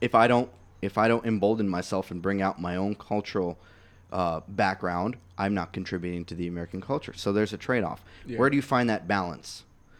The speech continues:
Speaker 2: Mm.
Speaker 1: And I, I feel like where we find that balance is by just shedding all of those preconceived notions that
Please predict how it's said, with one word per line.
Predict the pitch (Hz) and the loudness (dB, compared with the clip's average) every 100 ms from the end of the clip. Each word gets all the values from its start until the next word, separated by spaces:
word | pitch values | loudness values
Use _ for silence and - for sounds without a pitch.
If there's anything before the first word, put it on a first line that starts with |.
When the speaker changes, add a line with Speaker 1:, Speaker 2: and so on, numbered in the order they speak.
| - - | -18 -10
Speaker 2:
Mm. | 113 | -4
Speaker 1:
And | 113 | 2
I, | 131 160 160 | 4 4 2
I | 135 | -2
feel | - 165 | 0 2
like | 151 131 127 - | 4 2 -2 -8
where | 127 117 143 151 | 0 4 6 6
we | 117 117 | 4 -4
find | - 151 151 | 0 2 4
that | 143 90 | 2 2
balance | 98 113 147 156 | 2 2 2 -2
is | 117 107 | -6 0
by | 104 | 0
just | 98 117 - - | 2 0 -2 -6
shedding | - - 175 165 123 101 | -4 2 4 4 0 0
all | 107 110 110 101 | 2 4 4 2
of | 101 - - | -2 -6 -10
those | 101 101 98 - | -2 0 -2 -6
preconceived | - 160 156 131 135 113 | -4 -4 -2 -4 -2 -2
notions | 107 107 - 95 92 | 0 -2 -2 -4 -2
that | 92 | -4